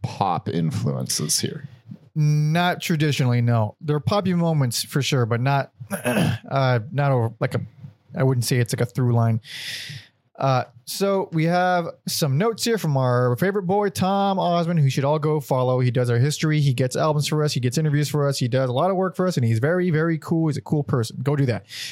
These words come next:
Speaker 2: Uh, but he pulled some, some, some snippets here from, uh, No Means No's website, which is
Speaker 1: Oh.
Speaker 2: I mean, it's fucking goofy.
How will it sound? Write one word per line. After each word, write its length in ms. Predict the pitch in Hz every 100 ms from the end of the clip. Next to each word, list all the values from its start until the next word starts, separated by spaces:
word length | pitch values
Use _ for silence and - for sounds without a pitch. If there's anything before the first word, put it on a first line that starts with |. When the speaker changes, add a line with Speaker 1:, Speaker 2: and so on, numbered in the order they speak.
| -
Speaker 2:
Uh, 140 | 139 135
but 140 | 123
he 100 | 139
pulled 340 | 139 180 170 - _ - - _ 120 - _ _ - - - -
some, 320 | - 117 -
some, 380 | - 139 123 120 -
some 220 | - 135
snippets 480 | 131 165 170 170 -
here 160 | 175
from, 460 | 170 156 139 127 113 113 -
uh, 200 | 135 123
No 160 | 131
Means 260 | 147 147 123
No's 420 | 143 147 143 120
website, 640 | 117 165 214 - 208 214 214
which 320 | 151 151 -
is 720 | 170 151 139 127 113 110 - _ _ _ -
Speaker 1:
Oh. 380 | 123 143 101 90 135 117 - - _ _ _ - - - - -
Speaker 2:
I 100 | 180
mean, 160 | 147
it's 260 | 202 185 -
fucking 560 | - 196 143 147 123 104
goofy. 540 | 196 226 165 143 120